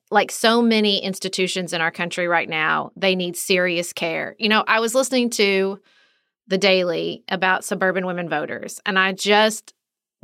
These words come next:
basically cried through the whole thing because I know it is so reflective of our audience. And if you wanna feel less alone, definitely check out that episode. We'll put the link in the show notes. And I thought,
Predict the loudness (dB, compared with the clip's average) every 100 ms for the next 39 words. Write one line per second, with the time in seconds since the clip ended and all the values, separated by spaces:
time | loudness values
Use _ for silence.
0 | 0 2 2 2 2 2 2 2 0 0
1 | 0 0 -4 -4 -4 0 0 2 2 2
2 | 0 0 2 2 2 -2 -4 -4 -2 -2
3 | -2 0 0 -2 -4 -10 -6 -6 -2 0
4 | 2 2 0 0 2 4 4 0 -2 -2
5 | -4 -2 -2 -4 -6 -6 -4 -4 -2 -2
6 | -2 -4 -8 -8 -8 -10 -10 -10 -10 -10
7 | -10 -14 _ _ _ -2 2 2 2 0
8 | -2 -10 _ -20 _ _ _ 0 2 2
9 | 4 6 8 6 4